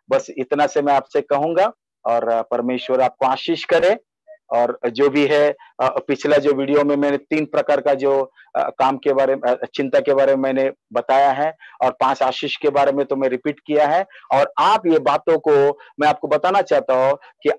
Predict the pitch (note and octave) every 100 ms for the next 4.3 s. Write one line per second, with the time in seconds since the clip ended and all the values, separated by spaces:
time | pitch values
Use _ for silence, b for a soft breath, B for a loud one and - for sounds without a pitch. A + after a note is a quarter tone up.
0 | A#2+ D3+ F3+ E3 D#3 - C#3+ C#3+ D3 D3
1 | C#3 C#3 C3+ C#3+ - D3+ C#3+ C#3+ C#3+ C3+
2 | C3+ C3+ C3+ C3 C3 C3+ - C3+ F#3+ G3+
3 | D#3 D3 D3 C#3+ C3+ C3 C3+ B2+ C3 B2+
4 | C3 C#3+